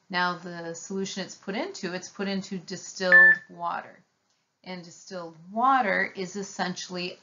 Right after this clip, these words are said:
a hundred percent water. So if this is a hundred percent H two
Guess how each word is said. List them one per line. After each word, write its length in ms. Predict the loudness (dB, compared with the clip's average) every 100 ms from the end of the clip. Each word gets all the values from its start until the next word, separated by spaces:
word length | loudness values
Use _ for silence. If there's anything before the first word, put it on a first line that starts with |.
| -6
a 120 | -6
hundred 600 | -6 -8 -8 -6 -8 -10
percent 720 | -10 -10 -10 -8 -6 -6 -12 -14 -20 -8
water. 480 | -2 -2 -2 -10 -18 _ _ _ _ _ _ _ _ _ _ _ _
So 240 | -12 -6 -6
if 160 | -4
this 200 | -6 -4
is 140 | -4 0
a 100 | 0
hundred 400 | 2 -2 -4 -6
percent 880 | -8 -6 -4 -2 -2 -6 -10 -10 -10 -16 _ _ _ -18
H 340 | -16 -10 -12
two 440 | -10 -10 -10 -12